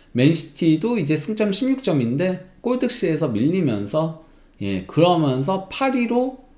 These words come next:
역시나 십육 강에 직행을 했습니다. 십육 강 직행 여덟 팀 중에 무려 다섯 팀, 거의 과반 이상이 잉글랜드 팀이었어요. 거기다가 뉴캐슬만 유일하게 이제 플레이오프로 가게 됐는데,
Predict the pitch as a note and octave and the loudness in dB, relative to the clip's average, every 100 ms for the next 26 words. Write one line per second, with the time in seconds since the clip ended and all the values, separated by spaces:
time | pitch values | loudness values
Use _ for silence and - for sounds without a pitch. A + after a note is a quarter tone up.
0 | _ - D3 - - F3 F#3 G#3+ - C4 | _ -2 0 -2 -4 -2 0 0 0 -2
1 | B3+ G3+ F3+ E3 - - E3+ C#3 C3+ G#2+ | 0 0 0 -2 -4 -2 0 0 0 -4
2 | F#2 E2 - - - - - C#4 B3 B3 | -4 -6 -12 -20 -20 -18 -6 0 2 0
3 | B3 A3+ G#3+ - - F#3+ C3 G#2+ F3 F#3 | 0 -2 0 -4 -6 0 2 4 2 0
4 | - D#3+ C#3+ B2+ F3 D3 G2 A2 D#3+ G3 | -2 -2 -2 -2 0 -2 -2 0 4 4
5 | F#3+ A2+ D#3 D3 - G2 - C3+ - - | 2 0 -2 -2 -2 -2 0 0 0 0
6 | - G#3 D#3 A#2+ C3 A#2+ D3+ C4 - - | 6 6 6 2 -2 -2 -2 -2 -6 -12
7 | - G3+ C4 A#3 F3+ C#3+ C#3+ G2 - F#2 | 2 4 6 4 2 0 0 0 -4 -6
8 | D#2+ - - - - - - - C#3 C#3+ | -8 -14 -20 -20 -20 -20 -20 0 4 6
9 | D3 D#3+ A#2 - - D4 C#4+ B3+ A#3 A3+ | 4 2 0 -4 0 2 2 2 2 4
10 | C3+ D3 D#3 C#3+ C#3 C#3+ A2+ B2+ - C4+ | 4 4 4 4 2 0 0 -2 0 0
11 | A#3+ G3 - F3+ E2 G2+ G#2+ A#2 G2+ F#2+ | 0 -2 -4 -6 -4 -4 -4 -2 -2 -2
12 | G2 E3 G#3+ | 0 -2 -4